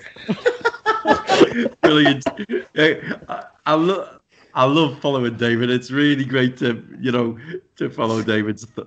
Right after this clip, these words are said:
Speaker 2: um, brilliant points. Um, I've got to say twofold. First issue,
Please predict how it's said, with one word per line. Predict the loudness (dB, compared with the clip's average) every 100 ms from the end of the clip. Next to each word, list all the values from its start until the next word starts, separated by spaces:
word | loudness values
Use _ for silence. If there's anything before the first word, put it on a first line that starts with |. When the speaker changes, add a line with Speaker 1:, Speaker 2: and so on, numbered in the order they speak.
| -4
Speaker 2:
um, | -2 -4 -8 -20 -20 -20 _ _ _
brilliant | 2 4 4 4
points. | 2 2 0 -10 -16 _ _
Um, | 0 2 2 0 -8 -20 _ _ _ _ -6
I've | -4 -2
got | -4
to | -4
say | 0 0 -2 -18 -20 _
twofold. | -2 -2 0 -2 -2 -2 -6 -16 _ -4
First | 2 2 0
issue, | -6 -4 -2 0